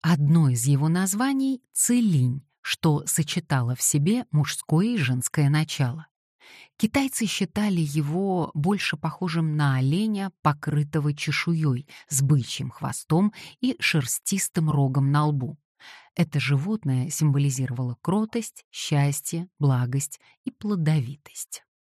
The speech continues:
Рафаэль, «Дама с единорогом», около тысяча пятьсот пятого, тысяча пятьсот шестого.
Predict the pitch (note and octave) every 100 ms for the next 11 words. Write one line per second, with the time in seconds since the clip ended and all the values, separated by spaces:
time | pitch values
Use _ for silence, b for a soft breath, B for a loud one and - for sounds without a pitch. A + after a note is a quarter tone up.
0 | _ _ - G#3 B3+ - G#3+ C#3+ B2 B2
1 | - _ _ D3 C#3 C#3+ D3+ G3 G#3 -
2 | F3+ D3+ D#3 D#3 D#3 C#3 C3 B2 B2+ _
3 | B B B - D3 D3 C#3+ C#3+ C#3 C#3
4 | - - C3 - B2 - D#3+ G3 A3 A3
5 | A3+ - D4 - - - C3+ - B2+ -
6 | D3 - - B2+ B2